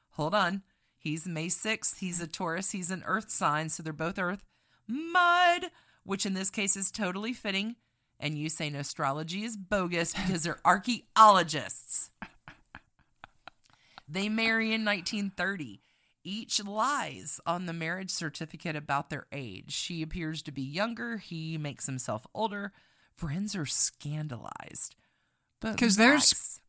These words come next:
Speaker 2: fourteen, fifteen years
Speaker 1: Well,
Speaker 2: between
Speaker 1: yeah,
Speaker 2: them?
Speaker 1: like, I, hey, cougar.
Speaker 2: Yeah, right.
Speaker 1: What the fuck are you doing? But Agatha's like,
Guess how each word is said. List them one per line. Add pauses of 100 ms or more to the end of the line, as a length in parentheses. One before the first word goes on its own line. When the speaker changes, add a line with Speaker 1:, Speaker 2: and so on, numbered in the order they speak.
(160)
Speaker 2:
fourteen,
fifteen
years
Speaker 1:
Well,
Speaker 2:
between
Speaker 1:
yeah,
Speaker 2:
them?
Speaker 1:
like, (340)
I,
hey,
cougar.
Speaker 2:
Yeah,
right.
Speaker 1:
What
the
fuck
are
you
doing?
But
Agatha's
like,